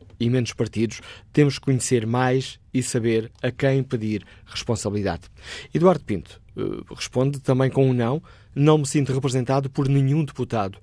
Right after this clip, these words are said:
Os votos em branco deveriam contar e ter a devida representatividade no Parlamento com cadeiras vazias.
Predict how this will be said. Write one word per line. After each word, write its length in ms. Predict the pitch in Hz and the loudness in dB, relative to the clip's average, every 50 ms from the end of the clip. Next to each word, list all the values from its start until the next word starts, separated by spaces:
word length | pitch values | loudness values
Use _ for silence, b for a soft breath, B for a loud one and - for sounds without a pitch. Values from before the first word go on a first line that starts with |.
| B B B B B - | B B B B B -2
Os 120 | 131 120 | -2 2
votos 260 | 123 147 165 156 - - | 4 4 2 2 2 0
em 100 | 135 120 | 2 2
branco 320 | 120 120 120 123 135 - | 2 2 0 -2 -4 -6
deveriam 380 | 120 120 113 123 139 156 160 139 | -6 -4 0 2 2 2 2 0
contar 460 | - 131 123 113 117 113 107 110 113 B B B B | -2 -4 -4 -2 -2 -2 -4 -4 -8 B B B B
e 120 | 135 139 | 0 0
ter 200 | 135 147 143 131 | 4 4 4 4
a 60 | 135 | 4
devida 400 | 127 117 117 117 151 170 147 139 | 2 0 -2 0 0 2 2 0
representatividade 840 | 123 104 101 113 117 127 120 123 110 - 117 113 113 117 110 104 117 | -2 -2 -6 -6 -6 -4 -4 -4 -4 -4 -4 -2 -2 -2 -2 -2 -4
no 80 | 123 | -4
Parlamento 520 | 117 147 127 117 117 113 113 117 110 - B B B B B - | -2 -2 -2 0 -2 -2 -2 -4 -6 -8 B B B B B -2
com 160 | - 143 131 | 0 0 2
cadeiras 380 | - 131 123 127 127 123 117 104 | 2 0 0 0 0 -2 -2 -4
vazias. 500 | 110 113 101 101 98 85 85 90 - | -6 -6 -8 -6 -8 -8 -8 -8 -10